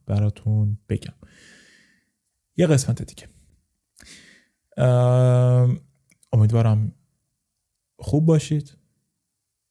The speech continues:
و شاد باشید و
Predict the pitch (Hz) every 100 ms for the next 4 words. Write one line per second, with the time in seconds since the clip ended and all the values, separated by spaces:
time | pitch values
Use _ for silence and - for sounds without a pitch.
0 | _ _ _ _ _ _ _ _ 135 113
1 | 110 107 104 101 98 98 - _ _ _
2 | _ _ _ _ _ _ _ _ _ _
3 | _ - 117 127 - 110 - 113 _ _
4 | _ _ _ _ _ _ _ _ _ _
5 | _ _ _ _ _ _ 117 104